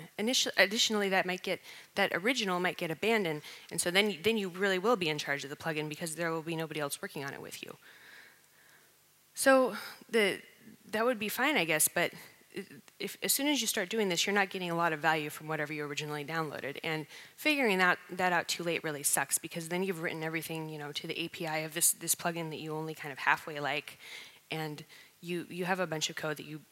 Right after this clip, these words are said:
essentially need to rip out, because you could have written your own thing that would do exactly what you needed and nothing more, nothing you'd have to screw around with, and, um, that would have saved you a lot of time in the long run. So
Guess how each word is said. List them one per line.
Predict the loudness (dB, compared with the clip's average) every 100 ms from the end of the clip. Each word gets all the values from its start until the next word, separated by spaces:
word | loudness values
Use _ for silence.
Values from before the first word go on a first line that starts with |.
| 0
essentially | 2 2 2
need | 0 0
to |
rip | 0 0 2
out, | 0 -4
because | -8 -6 -6
you | -4
could | -4
have | -4
written | -6 -8
your | -4 0
own | 0 0
thing | -4 -6 -6 -12 -10 -6
that | -4
would | -2
do | -2
exactly | 2 0 0 -6
what | -6
you | -8
needed | -8 -6 -6 -6
and | -8 -8 -8 -8
nothing | -8 -8 -6 -6
more, | -4 -2 -4 -6 -18 -20 -20 -6
nothing | -6 -4
you'd | -4 -4
have | -4
to | -2
screw | -4 -4
around | 0 0 0
with, | -4 -10 -14 -18 -20 -20 -20 -10
and, | -8 -6 -10 -14 _ _ _ _ _ -8
um, | -8 -10 -14 -18 -4
that | -2
would | -2
have | -4
saved | -6 -8
you | -8
a |
lot | -8 -8
of | -8
time | -8 -8 -12 -12
in | -12
the |
long | -12 -12
run. | -12 -14 -18 _ _ -20 _ _ _ -20 -20 -20 -20 _ -12
So | -4 -4